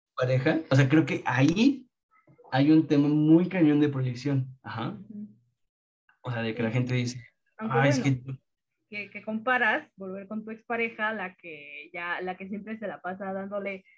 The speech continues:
Speaker 2: like a morras en Instagram, en el que,
Speaker 1: Ah, claro.
Speaker 2: que dices, "Ah, caray", a tu expareja con la que tuviste ciertos momentos, cuando ya estás más grande, cuando ya tienes como casi, casi estabilidad económica y demás, o sea,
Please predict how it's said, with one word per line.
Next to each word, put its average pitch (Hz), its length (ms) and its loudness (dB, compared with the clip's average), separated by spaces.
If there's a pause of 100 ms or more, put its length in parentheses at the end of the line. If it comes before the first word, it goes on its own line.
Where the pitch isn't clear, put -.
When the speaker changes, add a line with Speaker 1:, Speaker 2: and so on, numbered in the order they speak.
(100)
Speaker 2:
like 220 280 0
a 226 60 2
morras 247 440 2 (240)
en 185 180 -10
Instagram, 233 720 -2
en 190 220 -16
el 175 120 -14 (200)
que, 180 180 -12
Speaker 1:
Ah, - 220 -8
claro. 98 280 -2
Speaker 2:
que 220 60 -6
dices, 220 240 -10
"Ah, 208 140 -4
caray", 214 420 -2 (260)
a 196 360 2
tu 202 100 -10
expareja 226 640 -4
con 190 100 -12
la 165 100 -14
que 156 200 -16
tuviste 190 380 -12
ciertos 196 300 -10
momentos, 220 560 -6
cuando 175 220 -10
ya 180 140 -10
estás 240 180 -8
más 233 240 -4
grande, 208 560 -10
cuando 170 320 -12
ya 175 420 -12
tienes 185 280 -10
como 175 180 -16
casi, 190 220 -16
casi 190 220 -14 (220)
estabilidad 202 460 -8
económica 190 680 -8
y 185 60 -4
demás, 196 320 -10
o 226 60 -14
sea, 202 140 -12